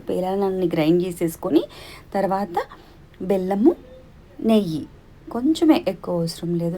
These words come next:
నైవేద్యం పెడుతున్నాం కాబట్టి. ఇది నైవేద్యం పెడితే చాలా మంచిదండి. ఇలా వేసేసుకొని మనము గ్రైండ్ చేసేసుకొని ఒక గిన్నెలోకి తీసేసి పెట్టేసుకోవాలి. ఇది నేను ఈరోజు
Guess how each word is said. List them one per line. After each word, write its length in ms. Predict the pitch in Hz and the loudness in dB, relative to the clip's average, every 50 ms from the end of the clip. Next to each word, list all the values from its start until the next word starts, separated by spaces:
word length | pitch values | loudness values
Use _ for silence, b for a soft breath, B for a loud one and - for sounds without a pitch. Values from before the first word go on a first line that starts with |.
| - 170 | 0 2
నైవేద్యం 480 | 160 160 160 180 190 180 175 202 202 185 170 | 2 2 0 -2 -6 -4 -4 -4 -4 -4 -4
పెడుతున్నాం 460 | 185 175 175 - - 175 175 175 175 170 - | -6 -6 -8 -6 -6 -4 -2 -2 -2 -4 -4
కాబట్టి. 420 | 180 170 160 165 165 - - 269 339 B B B B B B B B B - 214 | -6 -4 -4 -6 -6 -4 -2 -2 -4 B B B B B B B B B -6 -2
ఇది 120 | 202 226 196 196 | 0 0 0 0
నైవేద్యం 460 | 190 185 175 180 196 175 - 208 208 208 | -2 -2 0 0 -2 0 0 -2 -2 -2
పెడితే 220 | 208 190 175 - 214 208 - - | -2 -4 -4 -4 -6 -4 -4 -4
చాలా 280 | 190 180 175 180 185 180 180 | -4 -4 -4 -4 -4 -4 -4
మంచిదండి. 580 | 175 170 165 - 202 190 190 185 175 180 240 359 B B B B B B B B B - - | -4 -4 -4 -4 -4 -2 -2 -2 0 0 -2 -2 B B B B B B B B B -10 -6
ఇలా 160 | 190 196 196 190 185 180 | -4 -2 -2 -2 -2 -2
వేసేసుకొని 680 | 175 175 175 170 - 196 180 170 - - 214 226 415 571 - - - 208 196 | -2 -2 -2 -2 -2 -2 -4 -4 -6 -4 0 0 0 -2 -2 -8 -8 -4 -2
మనము 260 | 208 208 208 247 - - B B B B B B B B B - - | 0 2 4 4 2 2 B B B B B B B B B 0 2
గ్రైండ్ 280 | - 226 226 226 226 226 - | 4 4 6 4 4 2 2
చేసేసుకొని 540 | 220 196 175 - 185 185 180 - 196 220 311 320 - - | 0 -2 -2 -4 -6 -6 -6 -6 -2 -2 -2 -2 -4 -8
ఒక 100 | 190 - 190 165 | -10 -10 -8 -6
గిన్నెలోకి 460 | 175 180 180 185 185 180 180 175 165 - - | -6 -4 -4 -4 -4 -2 -2 -4 -4 -4 -6
తీసేసి 300 | 170 165 - 180 175 175 - | -6 -4 -4 -6 -6 -4 -4
పెట్టేసుకోవాలి. 760 | 208 - - 170 170 170 - - 185 180 185 180 180 202 311 427 B B B B B B - - 196 | -6 -4 -2 -6 -6 -6 -6 -6 -6 -4 -4 -4 -2 -2 -2 -4 B B B B B B -4 -2 0
ఇది 120 | 214 214 208 214 | 2 2 2 2
నేను 200 | 214 214 202 190 190 190 | 2 2 0 0 -2 -4
ఈరోజు 240 | 202 190 196 202 208 | -4 -2 -2 -2 -2